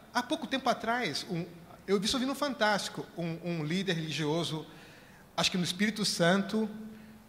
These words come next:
com base num texto de Oséias, ele justificava uma relação de adultério na igreja.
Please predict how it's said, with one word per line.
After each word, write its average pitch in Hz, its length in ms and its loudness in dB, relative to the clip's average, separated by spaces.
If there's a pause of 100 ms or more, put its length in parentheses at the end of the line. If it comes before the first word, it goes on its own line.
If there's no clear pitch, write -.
(540)
com 190 180 2
base 185 280 8
num 185 140 6
texto 175 340 4
de 147 120 2
Oséias, 175 920 4 (800)
ele 196 640 6 (120)
justificava 202 960 6
uma 196 200 4
relação 196 840 4 (680)
de 175 180 2
adultério 185 840 6
na 185 180 6
igreja. 160 760 4